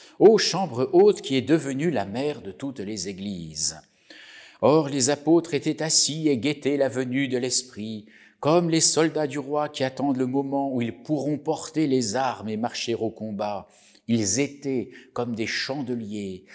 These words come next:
préparés qui guettent le moment où ils pourront recevoir la flamme du Saint-Esprit et éclairer toute la création par leur enseignement. Ils étaient comme des paysans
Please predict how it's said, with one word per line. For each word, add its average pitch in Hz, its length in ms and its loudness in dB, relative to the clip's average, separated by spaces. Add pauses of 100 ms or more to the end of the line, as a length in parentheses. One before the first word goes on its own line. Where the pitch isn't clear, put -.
(220)
préparés 175 680 4
qui 156 180 -6
guettent 151 260 2
le 143 80 -2
moment 139 400 0
où 131 80 0
ils 113 100 0
pourront 131 300 0
recevoir 120 520 -4
la 117 120 -6
flamme 123 400 -6
du 110 100 -8
Saint-Esprit 117 840 -2 (260)
et 131 120 6
éclairer 139 460 0
toute 143 240 -6
la 127 80 -2
création 123 640 -6
par 110 180 -8
leur 107 180 -6
enseignement. 104 800 -8 (340)
Ils 113 300 0
étaient 143 320 -2
comme 110 240 -8
des 107 120 -6
paysans 98 760 -8